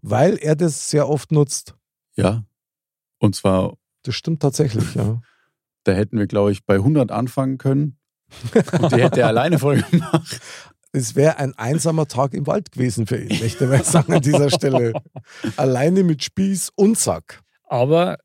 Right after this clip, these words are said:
Speaker 3: wir sind jetzt auf jeden Fall schon über dem, über der Grenze drüber, oder? Das heißt,
Speaker 1: Insgesamt.
Speaker 3: wir haben schon unsere
Speaker 2: Wenn ich allein schon vierzehn hab.
Speaker 1: Ja, und der Anderl hat sechs, das heißt, wir haben jetzt schon zwanzig, meine Herren.
Speaker 3: Das heißt, die zwei Stunden sind's eh schon.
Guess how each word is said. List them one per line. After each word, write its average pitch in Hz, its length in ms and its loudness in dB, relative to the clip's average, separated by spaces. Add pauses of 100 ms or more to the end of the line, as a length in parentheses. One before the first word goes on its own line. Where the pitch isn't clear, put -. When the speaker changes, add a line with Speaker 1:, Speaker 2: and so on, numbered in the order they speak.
(460)
Speaker 3:
wir 135 260 0
sind 165 160 2
jetzt 156 160 -2
auf 139 120 2
jeden 151 180 0
Fall 151 140 2
schon 147 220 2
über 147 260 -2
dem, 139 400 -4 (400)
über 135 160 0
der 127 80 0
Grenze 131 380 -2
drüber, 131 320 0
oder? 113 160 -4
Das 117 180 -8
heißt, 117 220 2
Speaker 1:
Insgesamt. 208 720 0
Speaker 3:
wir 123 180 2
haben 131 200 2
schon 131 220 0
unsere 120 680 0 (220)
Speaker 2:
Wenn 92 120 -6
ich 117 160 -4
allein 113 300 0
schon 117 80 -4
vierzehn 135 420 2 (120)
hab. 165 120 2 (280)
Speaker 1:
Ja, 151 240 4
und 165 220 0
der 139 180 4
Anderl 165 260 2
hat 160 120 2
sechs, - 260 0
das 180 280 2
heißt, 165 200 0
wir 151 80 2
haben 151 120 2
jetzt 151 200 0
schon 165 160 -2
zwanzig, 135 680 -2
meine 85 220 -4
Herren. 78 340 -6 (180)
Speaker 3:
Das 120 180 0
heißt, 127 200 -2
die 131 80 -4
zwei 127 220 2
Stunden 143 340 0
sind's 131 220 -4
eh 127 100 -6
schon. 98 220 -8